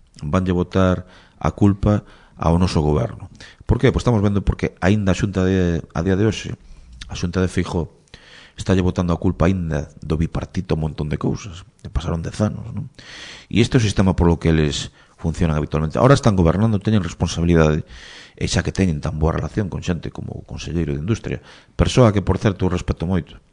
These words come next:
porque creo que é un conselleiro respetable, así como hai outros que contra os intereses de Lalín son pouco respetables.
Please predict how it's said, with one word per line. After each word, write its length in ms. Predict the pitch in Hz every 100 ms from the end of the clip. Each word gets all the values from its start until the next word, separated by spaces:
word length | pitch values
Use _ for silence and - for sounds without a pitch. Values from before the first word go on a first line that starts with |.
| _ _ _ _ _ _ - - - - - _
porque 220 | - - 82
creo 180 | 92
que 80 | 85
é 20 |
un 100 | 82
conselleiro 360 | 78 73 82 80
respetable, 560 | - - - 101 76 -
así 140 | -
como 200 | - 73
hai 80 | 82
outros 300 | 87 - -
que 140 | -
contra 220 | - 67 65
os 80 | 78
intereses 260 | 67 73
de 100 | 73
Lalín 200 | 73 85
son 160 | - 73
pouco 240 | 71 73
respetables. 560 | - - 117 95 -